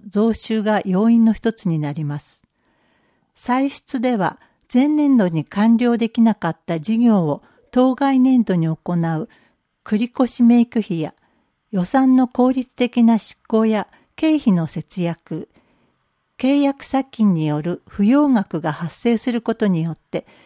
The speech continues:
決算額との差が生じることとなります。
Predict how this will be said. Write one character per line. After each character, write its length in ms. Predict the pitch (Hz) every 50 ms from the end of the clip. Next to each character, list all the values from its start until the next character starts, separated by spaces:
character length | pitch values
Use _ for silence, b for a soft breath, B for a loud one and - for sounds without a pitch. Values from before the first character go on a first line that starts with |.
| b b
決 240 | - - 202 185 -
算 260 | - - 285 285 285
額 220 | 254 214 190 - -
と 160 | - - 175
の 140 | 165 151 151
差 180 | - - 175
が 200 | 170 196 202 190
生 300 | 175 - - 214 202 214
じ 140 | 190 233 226
る 80 | 226 214
こ 140 | - 220 208
と 120 | - 208
と 140 | - 185 170
な 120 | 156 147
り 120 | 147 151 151
ま 160 | 147 147 147
す。 260 | - - - _ _